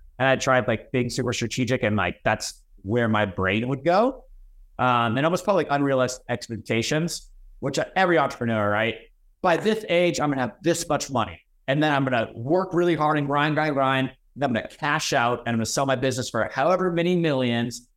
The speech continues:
And then I'm gonna be happy, right? And then I'm gonna chill.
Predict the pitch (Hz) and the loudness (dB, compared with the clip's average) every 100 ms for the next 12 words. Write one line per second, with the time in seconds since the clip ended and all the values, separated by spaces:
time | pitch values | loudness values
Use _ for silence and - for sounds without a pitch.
0 | _ - 139 156 156 190 175 156 139 139 | _ -4 -4 -2 2 4 4 2 0 0
1 | 131 113 95 92 82 73 104 113 117 117 | 0 -2 -2 -2 -6 -6 0 0 0 -2
2 | - 156 156 202 202 180 156 143 139 110 | -4 -4 -2 0 2 2 0 0 0 -2
3 | - 120 90 78 | -2 -2 0 -2